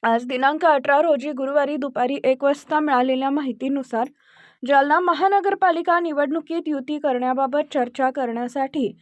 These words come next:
आज भाजप आणि शिवसेना नेत्यांची प्रमुख बैठक आयोजित करण्यात आली आहे. भाजपचे महानगर प्रमुख भास्कर दानवे यांच्या निवासस्थानी आज संध्याकाळी चार वाजता ही बैठक आयोजित करण्यात आली आहे.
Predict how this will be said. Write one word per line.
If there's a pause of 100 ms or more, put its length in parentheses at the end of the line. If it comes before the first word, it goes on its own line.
(320)
आज
भाजप
आणि
शिवसेना
नेत्यांची
प्रमुख (300)
बैठक
आयोजित (100)
करण्यात
आली
आहे. (680)
भाजपचे
महानगर
प्रमुख (680)
भास्कर
दानवे
यांच्या
निवासस्थानी
आज
संध्याकाळी
चार
वाजता (520)
ही
बैठक
आयोजित (100)
करण्यात
आली
आहे.